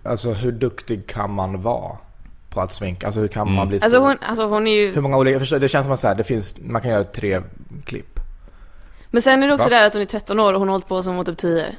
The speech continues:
Speaker 3: Det är
Speaker 1: Med att sminka sig.
Speaker 3: Ja.
Speaker 2: Men så,
Speaker 3: Det är
Speaker 2: så
Speaker 3: det som är
Speaker 1: Det låter som
Speaker 3: grejen.
Speaker 1: en dålig uppfostran.
Speaker 2: Soran menar att, eh, alltså, från ett manligt perspektiv så finns det så här, ja, vad kan man göra med smink egentligen?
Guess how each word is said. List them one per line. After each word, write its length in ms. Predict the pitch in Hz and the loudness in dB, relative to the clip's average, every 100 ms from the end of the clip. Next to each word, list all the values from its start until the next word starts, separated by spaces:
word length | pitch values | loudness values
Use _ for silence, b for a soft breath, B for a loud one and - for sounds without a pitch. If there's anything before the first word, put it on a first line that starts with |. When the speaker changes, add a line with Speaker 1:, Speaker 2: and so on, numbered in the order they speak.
| - | -14
Speaker 3:
Det 360 | 185 190 185 170 156 | -4 -2 0 -2 -4
är 140 | 151 - | -10 -12
Speaker 1:
Med 140 | - 131 | -4 -2
att 60 | |
sminka 300 | 120 113 113 | -2 -6 -6
sig. 240 | 101 - - | -6 -10 -10
Speaker 3:
Ja. 160 | 175 170 | -6 0
Speaker 2:
Men 120 | 113 | 0
så, 240 | 123 123 139 | 4 2 2
Speaker 3:
Det 160 | - | 2
är 40 | 240 | 2
Speaker 2:
så 60 | |
Speaker 3:
det 160 | - 220 | 4 2
som 180 | 202 185 | -2 -6
är 100 | 175 | -2
Speaker 1:
Det 60 | |
låter 140 | 131 127 | -2 0
som 60 | 131 | -2
Speaker 3:
grejen. 40 | |
Speaker 1:
en 80 | 123 | 0
dålig 260 | 123 113 | 2 2
uppfostran. 520 | 107 - 127 - - 107 110 b b b b - | -2 -6 -10 -12 -14 -16 -14 b b b b -8
Speaker 2:
Soran 380 | - 147 151 | 2 4 6
menar 240 | 139 113 101 | 4 2 0
att, 180 | 92 - - | -2 -12 -8
eh, 560 | 117 107 101 95 95 98 | 0 2 2 0 -2 -4
alltså, 240 | 95 101 | -4 -4
från 240 | - 104 | -2 -2
ett 160 | 104 - 110 | -2 -4 -8
manligt 400 | 107 117 110 107 | -2 0 2 0
perspektiv 440 | 113 120 95 95 | 0 0 0 -2
så 140 | 85 92 | -2 -2
finns 180 | 95 87 | -2 0
det 60 | |
så 60 | 90 | 0
här, 160 | 85 - | -2 0
ja, 140 | 107 | 0
vad 140 | 107 | 0
kan 100 | 104 | 0
man 100 | 104 | 0
göra 160 | 104 98 | 2 2
med 160 | 98 - | 0 0
smink 300 | 113 107 92 | 0 0 -2
egentligen? 360 | 85 85 80 | -2 -4 -6